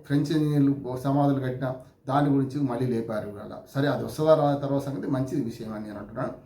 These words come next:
ఇవాళ, ఆ, మన ఇచ్చంపల్లి నుంచి ప్రాజెక్ట్ కట్టి నాగార్జున సాగర్ నీళ్ళు పోసుకుందాం,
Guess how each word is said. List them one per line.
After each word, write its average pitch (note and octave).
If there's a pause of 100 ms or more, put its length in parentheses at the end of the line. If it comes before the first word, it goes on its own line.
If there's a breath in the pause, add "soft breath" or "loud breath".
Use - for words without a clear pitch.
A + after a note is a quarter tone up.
(280 soft breath)
ఇవాళ, B2+ (580 loud breath)
ఆ, B2 (260)
మన A2+ (580 soft breath)
ఇచ్చంపల్లి E3
నుంచి C3+
ప్రాజెక్ట్ B2+
కట్టి A#2
నాగార్జున C3+
సాగర్ B2+
నీళ్ళు A#2+
పోసుకుందాం, A#2